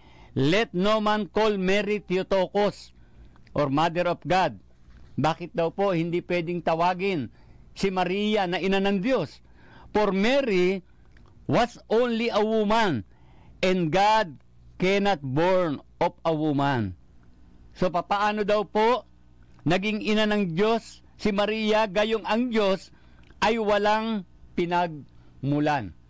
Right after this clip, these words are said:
Ayon sa kanila, hindi maaaring maging ina ng Diyos si Maria sapagkat siya'y nilalang lamang ng Diyos. Papaano ikang magiging ina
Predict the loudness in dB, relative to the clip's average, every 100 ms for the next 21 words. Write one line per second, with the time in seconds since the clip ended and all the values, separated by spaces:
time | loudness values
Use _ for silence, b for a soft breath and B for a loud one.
0 | -20 -20 -20 -20 -6 -2 0 -2 -4 -4
1 | -2 0 0 0 -2 -4 -2 0 0 0
2 | 0 -2 -2 -2 -2 -4 -4 -2 0 0
3 | 0 0 0 0 -2 -4 -2 -2 0 0
4 | 2 0 -2 b b b -6 -2 -2 -2
5 | -4 -4 -2 -2 0 -2 0 0 -2 -2
6 | 0 2 0 -2 -2 -2 0 0 0 -4
7 | -14 b b b b -4 -2 0 0 0
8 | -4 -4 -2 -2 -4 -4 -2 -4 -2 -2
9 | 0 2 0